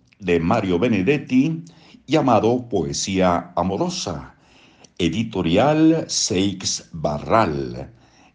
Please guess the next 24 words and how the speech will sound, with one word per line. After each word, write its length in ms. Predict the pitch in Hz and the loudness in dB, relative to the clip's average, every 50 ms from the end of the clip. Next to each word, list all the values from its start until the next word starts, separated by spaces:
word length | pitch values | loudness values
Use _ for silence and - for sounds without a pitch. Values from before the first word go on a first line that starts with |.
| _ _ | _ _
en 160 | 104 98 95 | -2 0 2
Libros 400 | 113 156 160 - 120 131 127 - | 2 4 2 2 2 0 -2 -2
para 320 | - - 85 80 - - - | -4 -4 -2 -2 -4 -6 -8
Oír 580 | 76 73 73 82 104 110 110 110 107 - - - _ | -8 -4 -2 0 2 2 2 0 -2 -8 -12 -12 _
y 120 | 101 101 - | -4 -4 -2
Vivir. 680 | 95 98 92 104 113 107 90 - - - 80 - - _ _ _ _ _ _ _ - _ _ _ _ _ _ _ _ - | -2 -2 -2 -2 -2 -2 -2 -6 -10 -14 -18 -20 -20 _ _ _ _ _ _ _ -20 _ _ _ _ _ _ _ _ -2
Cuando 340 | - 139 139 139 147 147 | 0 2 4 4 4 2
se 220 | 143 - 175 180 175 | 4 2 2 2 4
dice 580 | 220 214 220 - - 185 180 170 170 165 160 | 2 2 2 2 2 4 4 6 4 4 2
Jaime 400 | 165 170 202 202 185 175 170 156 | 0 0 -2 -2 0 0 0 0
Sabines, 880 | - - - 123 113 143 165 165 151 151 160 165 165 - - - - - - - - - - - _ _ _ _ - | 0 0 -2 -2 -2 0 0 0 0 0 0 -2 -2 -2 -2 -4 -4 -6 -8 -10 -10 -12 -18 -20 _ _ _ _ -6
es 160 | - - - | -6 -2 -2
inevitable 1000 | - - 107 95 90 92 90 90 92 123 123 117 113 110 110 107 107 110 107 90 - - - | 0 2 2 2 2 2 0 2 4 4 4 4 4 2 2 4 4 2 2 0 -4 -6 -6
pensar 480 | 87 87 82 82 - - 107 101 95 | -4 -4 -2 -2 0 2 4 4 4
en 180 | 92 90 90 90 | 2 2 2 2
los 240 | 90 90 90 92 - | 2 2 0 0 0
amorosos, 1000 | 90 85 87 80 71 64 62 - - - - - - - - - - - - - _ _ _ _ _ _ _ _ _ _ - - - | 2 2 2 2 0 -2 -4 -8 -12 -12 -10 -8 -6 -4 -4 -4 -4 -6 -8 -12 _ _ _ _ _ _ _ _ _ _ -20 -4 -2
y 120 | 131 98 | 0 0
viceversa. 720 | 87 87 82 - - 76 73 85 185 180 - - - - - - - _ _ _ _ _ _ _ _ _ _ _ _ - _ _ | 0 0 -2 -4 -4 -2 0 0 0 0 -2 -8 -12 -12 -14 -18 -20 _ _ _ _ _ _ _ _ _ _ _ _ -20 _ _
Cuando 280 | - - 95 90 85 80 | -4 -2 -2 -2 -2 -4
se 140 | - 98 | -4 -6
escucha 680 | 92 - - - 131 - 120 117 104 104 107 - - - | -8 -8 0 2 2 2 4 4 2 2 2 0 -4 -8
Los 500 | 73 85 82 82 87 127 175 175 - - | -6 -4 -2 4 6 6 6 4 2 -2
Amorosos, 1040 | - 107 90 85 98 160 196 180 185 - 180 180 180 185 - - - - - - _ | -2 0 2 2 4 4 4 2 2 -2 -2 -2 -2 -4 -4 -6 -8 -8 -10 -14 _